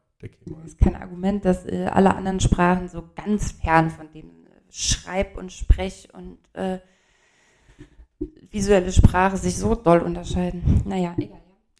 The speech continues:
Speaker 1: Übrigens ist, äh, glaub ich, d-, d-, das Türkische mit unter anderem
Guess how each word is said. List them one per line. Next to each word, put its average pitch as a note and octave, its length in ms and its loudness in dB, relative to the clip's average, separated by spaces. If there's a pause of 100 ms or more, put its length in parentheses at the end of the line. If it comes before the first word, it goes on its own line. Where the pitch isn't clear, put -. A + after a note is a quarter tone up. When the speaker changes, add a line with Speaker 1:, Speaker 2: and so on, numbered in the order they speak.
(160)
Speaker 1:
Übrigens F3 520 8
ist, D#3+ 240 4
äh, C3 420 10
glaub C3+ 260 6
ich, C3 240 0
d-, A#2 180 6
d-, A2+ 280 2
das - 240 4
Türkische D#3+ 680 6
mit B2+ 160 -4
unter C#3+ 340 -6
anderem C3 300 -16